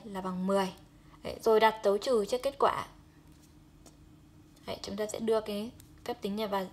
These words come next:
dấu ngoặc vuông. Rồi còn đây là các số nguyên dương thì cộng như các số tự nhiên bình thường đúng không ạ?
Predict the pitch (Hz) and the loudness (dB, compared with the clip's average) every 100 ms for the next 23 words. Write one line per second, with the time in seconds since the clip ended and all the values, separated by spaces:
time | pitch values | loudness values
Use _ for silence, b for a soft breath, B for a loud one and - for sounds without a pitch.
0 | - 190 220 214 214 226 214 - - - | -6 -4 -4 -4 4 4 2 -8 -20 -20
1 | - - - - - - - - 214 214 | -20 -20 -20 -20 -20 -20 -14 -2 0 0
2 | 208 233 247 226 269 285 220 254 254 247 | 4 4 6 4 2 2 2 4 2 8
3 | 277 262 226 - 233 214 226 233 262 202 | 8 8 -2 4 4 4 -2 -2 -2 -2
4 | 202 233 226 247 226 196 208 208 196 185 | -2 -2 2 2 2 0 4 4 4 2
5 | 208 247 | 4 2